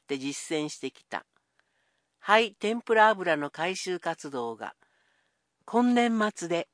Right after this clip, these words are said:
中止となった。いささかでも地球温暖化防止に役立っ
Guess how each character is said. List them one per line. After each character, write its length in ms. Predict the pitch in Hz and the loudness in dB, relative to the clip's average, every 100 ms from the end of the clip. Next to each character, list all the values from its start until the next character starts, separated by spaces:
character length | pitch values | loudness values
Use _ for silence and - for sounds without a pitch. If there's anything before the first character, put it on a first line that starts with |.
| _ | _
中 200 | - 202 | -4 -2
止 180 | 220 - | 0 0
と 120 | 190 | 0
な 140 | 165 156 | -2 -4
っ 40 | _ _ | _ _
た。 160 | 107 - _ _ _ _ _ _ - | -10 -10 _ _ _ _ _ _ -12
い 80 | 214 | -2
さ 180 | 247 | 0
さ 140 | - 220 | 0 -2
か 160 | 180 | 0
で 140 | 170 160 | -2 -2
も 280 | 143 139 _ | -2 -4 _
地 140 | - - | -12 -12
球 340 | - 233 226 | -6 -2 2
温 240 | 208 220 226 | 2 2 0
暖 200 | 226 220 | -2 2
化 140 | 208 | -2
防 200 | 190 208 | 0 -4
止 180 | - 202 | -4 -6
に 140 | 190 | -2
役 260 | 190 185 196 | -2 -4 -2
立 80 | |
っ 60 | 190 | -2